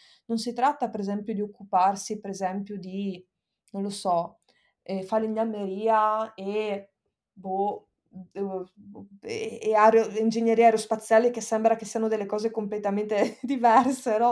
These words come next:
in realtà siamo, son tutte strettamente interconnesse quando si parla appunto di, di attivismo, soprattutto se, ehm, riguardano delle, ehm, neanche minoranze perché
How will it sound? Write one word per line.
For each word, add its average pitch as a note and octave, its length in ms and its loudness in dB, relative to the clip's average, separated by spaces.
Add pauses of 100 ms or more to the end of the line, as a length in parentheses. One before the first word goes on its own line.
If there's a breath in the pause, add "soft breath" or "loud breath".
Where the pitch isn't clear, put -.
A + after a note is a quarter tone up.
in - 240 -18
realtà D#4 260 0
siamo, B3+ 280 0
son E4 280 -6
tutte G#4 320 -4
strettamente C#4 800 -6
interconnesse G#3+ 840 -10
quando G3 280 -8
si A3 180 -12
parla B3+ 280 -2
appunto C#4+ 420 -12
di, G3 320 -12 (360 loud breath)
di G#3+ 120 -4
attivismo, A#3+ 600 -8
soprattutto A#3 640 -16
se, A3+ 400 -8 (320 soft breath)
ehm, G#3+ 120 -4
riguardano A#3 680 2
delle, G#3 760 0
ehm, F3+ 840 -10 (140)
neanche G4 400 -6
minoranze F#3+ 680 -2
perché F#3 580 -4